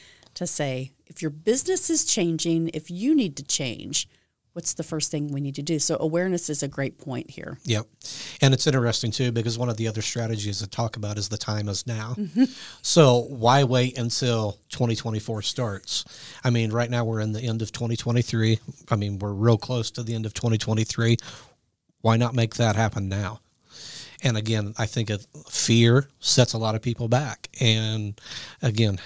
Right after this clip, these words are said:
Speaker 2: just having that awareness and that growth mindset. Because again, we're all not gonna do it perfectly. I mean, we've heard, you know, stories behind the scenes of Doctor Maxwell, right?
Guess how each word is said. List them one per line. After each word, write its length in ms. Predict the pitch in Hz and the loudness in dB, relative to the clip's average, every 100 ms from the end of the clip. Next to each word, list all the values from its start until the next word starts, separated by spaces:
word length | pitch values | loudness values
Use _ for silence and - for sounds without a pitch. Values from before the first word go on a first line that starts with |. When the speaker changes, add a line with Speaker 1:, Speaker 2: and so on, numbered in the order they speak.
| - | -2
Speaker 2:
just 220 | 113 - | 2 4
having 260 | 127 120 113 | 4 4 0
that 160 | 110 | -4
awareness 880 | 101 101 101 101 101 95 - - - - _ - | -6 -4 -4 -2 -2 0 2 0 -2 -12 _ 0
and 160 | 107 | 2
that 160 | 101 120 | 4 2
growth 440 | 110 104 107 - | 4 6 4 0
mindset. 720 | 107 104 101 107 110 - 139 120 - - - - - | -2 0 0 -2 -2 -4 -6 -10 -16 -20 -14 -14 -2
Because 220 | - 170 | 4 6
again, 180 | 180 151 | 6 2
we're 200 | 160 156 | 4 4
all 240 | 139 147 117 | 4 4 4
not 180 | 110 117 | 0 -2
gonna 160 | 113 | -2
do 120 | 107 | -2
it 80 | 110 | -4
perfectly. 640 | - 113 - - - 240 - _ _ _ _ - - - - | -6 -6 -8 -14 -12 -14 -14 _ _ _ _ -20 -20 -10 0
I 40 | |
mean, 300 | 110 101 101 - | 2 2 0 4
we've 200 | 117 110 | 4 4
heard, 280 | 117 107 113 | 2 0 -4
you 120 | 131 | -2
know, 180 | 110 107 | 0 0
stories 400 | 107 - 117 113 | -2 -2 -2 -2
behind 280 | 110 107 110 | -2 -2 -2
the 60 | 110 | -2
scenes 320 | - 131 120 | -2 -2 -2
of 80 | 104 | -4
Doctor 320 | 104 - 110 | -6 -6 -8
Maxwell, 480 | 117 147 - 120 104 | -6 -4 -2 -2 0
right? 320 | 104 110 | 0 0